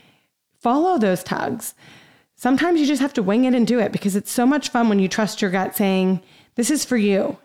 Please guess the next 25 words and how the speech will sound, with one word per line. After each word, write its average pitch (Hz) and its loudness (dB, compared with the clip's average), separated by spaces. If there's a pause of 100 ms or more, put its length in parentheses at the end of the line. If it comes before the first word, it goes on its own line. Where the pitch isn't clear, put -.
(140)
And 220 4
when 226 4
you 233 4
learn 220 2
so 196 0
much 220 0
about 185 -2
yourself 233 -2
when 202 2
you 196 0
do 196 0
these 185 -2
things. 147 -4 (880)
Like, 214 0
I 208 0
loved 202 0
my 208 2
time 190 0
at 190 -4
Pittsburgh. 185 -2
That 202 0
was 208 0
great. 190 -2 (160)
I 214 2
loved 202 0